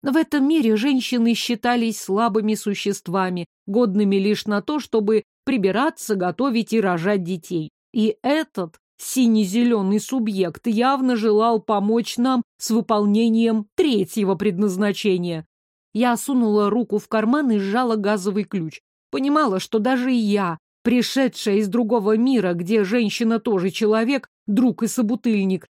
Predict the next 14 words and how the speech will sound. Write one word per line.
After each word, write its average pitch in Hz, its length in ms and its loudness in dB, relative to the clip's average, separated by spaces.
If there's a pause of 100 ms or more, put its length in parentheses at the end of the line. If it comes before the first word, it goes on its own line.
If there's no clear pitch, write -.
(160)
не 302 180 2
справлюсь 262 680 -2 (100)
с - 140 -12
таким 254 420 0
верзилой. 208 540 -2 (100)
Возможно, 226 680 2
он 220 140 0
даже 214 280 0
не 214 140 0
ощутит 220 640 -2
удара 196 380 0
ключом 196 480 -2
по 190 140 -2
маковке. 185 680 -6